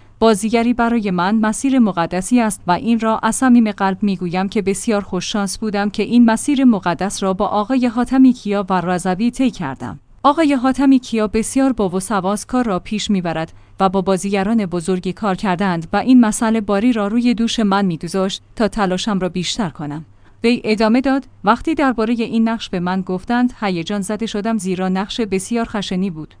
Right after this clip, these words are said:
نزدیک پنجاه شصت ساعت مستندهای مصر باستان را دیدم و دربارهٔ آداب و رفتار آنها بسیار تحقیق کردم. سپس به این نتیجه رسیدم که کاراکتر من از زجر کشیدن آدمها لذت می‌برد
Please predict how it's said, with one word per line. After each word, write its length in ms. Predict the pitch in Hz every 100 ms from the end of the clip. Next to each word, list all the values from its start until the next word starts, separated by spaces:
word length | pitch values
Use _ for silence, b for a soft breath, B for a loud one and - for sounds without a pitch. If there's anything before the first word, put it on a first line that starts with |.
| 196
نزدیک 420 | 185 180 214 226
پنجاه 580 | 214 214 185 196 196 196
شصت 240 | - 220
ساعت 560 | 214 - 214 240 254 226
مستندهای 720 | 226 - 214 202 254 240 208
مصر 320 | 208 226 240
باستان 480 | 185 165 - 185 180
را 100 | 170
دیدم 380 | 180 180 190 214 b b
و 100 | 190
دربارهٔ 520 | 196 214 220 220 247
آداب 440 | 254 185 180 202 202
و 100 | 190
رفتار 420 | 170 180 - 247
آنها 440 | 220 165 160 165 196
بسیار 440 | 196 196 - 240
تحقیق 460 | 240 208 175 196 190
کردم. 480 | 190 151 - 135 147 -
سپس 420 | - 247 285 277
به 60 | 233
این 260 | 247 269
نتیجه 320 | 233 247 220
رسیدم 520 | 233 208 - 214 202 196
که 140 | 214
کاراکتر 500 | 208 202 185 277 262
من 260 | 233 226 226
از 160 | 202 190
زجر 280 | 220 226
کشیدن 480 | - 180 - 226 254
آدمها 480 | 269 208 190 180 226
لذت 480 | 226 185 160 220 -
می‌برد 440 | 185 170 170 175